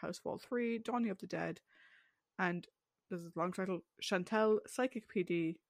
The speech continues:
Night Division. <laughs> Long title name. Uh, Prince Reynard is played by Neville Jason, only Doctor Who acting credit for Neville. His Don Who credits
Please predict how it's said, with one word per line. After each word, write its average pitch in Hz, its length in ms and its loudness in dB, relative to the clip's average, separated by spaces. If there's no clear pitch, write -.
Night 185 240 -2
Division. - 360 -12
<laughs> - 880 -12
Long 180 200 0
title - 280 -8
name. - 100 -14
Uh, 190 200 4
Prince 196 340 2
Reynard 262 340 2
is 233 80 -4
played 202 200 0
by 185 100 0
Neville 185 240 -4
Jason, 220 560 -2
only 196 160 0
Doctor 190 300 -4
Who 196 100 0
acting 208 320 -8
credit 185 320 -4
for 196 160 -6
Neville. 233 440 4
His 233 200 4
Don 220 200 2
Who 220 120 2
credits 190 340 -2